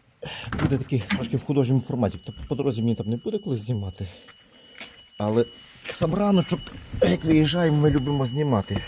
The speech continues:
А, стоп, зараз ми карточку вставимо, хай воно. Заодно побачимо, як у нас запускається сценік. Пі-, піщить, бо він,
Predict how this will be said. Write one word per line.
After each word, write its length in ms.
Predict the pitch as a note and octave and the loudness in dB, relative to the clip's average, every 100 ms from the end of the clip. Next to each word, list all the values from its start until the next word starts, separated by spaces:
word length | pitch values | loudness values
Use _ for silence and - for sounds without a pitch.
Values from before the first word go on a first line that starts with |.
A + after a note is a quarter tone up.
| - | -6
А, 120 | G#2+ G2 | -6 -4
стоп, 200 | - G2+ | -6 -4
зараз 160 | G2+ F2 | -4 -4
ми 80 | G#2+ | -6
карточку 400 | - G#2 - - | -6 -6 -8 -12
вставимо, 300 | G#2+ C3 A2 | -4 0 0
хай 120 | G#2+ | 0
воно. 180 | G2+ A2+ G#2+ - - - - - - - - | -2 -2 -4 -14 -20 -20 -20 -20 -20 -20 -4
Заодно 300 | F#2+ A#2+ E3 | 2 4 4
побачимо, 520 | D#3 B2 C#3 - B2 | 2 2 2 2 0
як 180 | B2 - | 2 2
у 40 | |
нас 200 | B2+ - - - - | 0 0 -6 -12 -10
запускається 840 | - - B2+ - C3+ C3 B2+ C#3 B2 - - - _ _ _ | -4 -2 -2 2 4 4 4 2 0 -6 -20 -20 _ _ _
сценік. 360 | - B2+ G#2+ F#2 _ | -4 0 0 -2 _
Пі-, 200 | C3+ G#2 - _ - | -6 -6 -10 _ -8
піщить, 500 | B2 - - E3+ D3+ | -6 -6 -8 -8 -4
бо 160 | B2 | -2
він, 200 | A#2+ C#3 | 0 -2